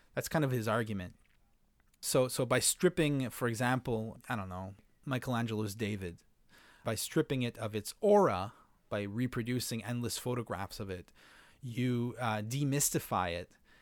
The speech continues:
and disempower it insofar as it serves to maintain certain archetypal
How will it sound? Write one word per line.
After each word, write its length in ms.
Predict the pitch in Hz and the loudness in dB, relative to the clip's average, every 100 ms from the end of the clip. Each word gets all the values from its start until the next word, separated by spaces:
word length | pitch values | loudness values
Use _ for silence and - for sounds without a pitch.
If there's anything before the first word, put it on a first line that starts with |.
| _ - | _ -8
and 300 | 113 107 107 | -4 -4 -2
disempower 680 | 147 160 165 - 139 143 131 | 0 2 2 2 6 6 6
it 80 | 127 | 2
insofar 800 | 139 151 - 151 - 143 127 120 | 0 -2 0 0 0 2 6 6
as 260 | 110 117 110 | 4 0 -2
it 140 | 113 | -4
serves 460 | - - 117 117 - | -4 -2 0 0 -2
to 100 | 117 | -4
maintain 600 | 107 104 104 117 107 107 | -2 -2 -4 -6 -4 -4
certain 640 | - - 117 110 120 101 101 | -6 -4 -4 -4 -4 -6 -4
archetypal 960 | 110 110 113 - 107 107 - 104 107 | -4 -4 -6 -8 -8 -6 -6 -6 -6